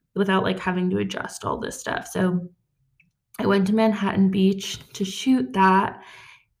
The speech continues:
and I posted this picture. I was like, "I don't know what the f-," like, um, you had to, like, write in a journal, like, what you were, I think maybe you do adjust your shutter speed. So you had to, like, write what each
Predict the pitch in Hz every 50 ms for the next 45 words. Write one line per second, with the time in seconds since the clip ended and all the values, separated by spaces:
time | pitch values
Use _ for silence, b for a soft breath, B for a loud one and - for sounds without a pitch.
0 | - 202 208 202 196 196 190 190 196 190 190 190 185 190 - - 196 190 185 185
1 | 185 185 185 - - 220 202 208 202 - 190 185 196 190 190 - 196 185 185 -
2 | 196 196 190 185 185 185 190 214 202 196 196 - 196 185 185 185 185 185 185 180
3 | 180 185 185 - - - _ _ - - 196 - - - - _ _ - - 208
4 | 208 214 208 196 - 196 202 208 202 220 220 208 226 226 214 208 202 185 185 185
5 | 185 190 - - 185 185 185 185 - - 60 60 58 - - 53 - - - -
6 | b b b b b b b b b - 190 190 190 - - - _ _ _ -
7 | - 202 202 202 202 202 202 202 196 196 196 196 190 - - - - _ _ _
8 | _ _ _ _ _ _ _ _ _ _ _ _ _ _ _ _ _ _ _ _
9 | _ _ _ _ _ _ _ _ - 202 208 208 - 285 302 302 - 262 262 254
10 | 247 240 233 208 175 - 190 185 185 185 185 - - - - - - - - -
11 | - - - 190 - - - - - - - - - - 190 - 196 190 190 190
12 | 196 190 190 185 208 208 202 196 190 202 214 - 202 202 208 - - - - -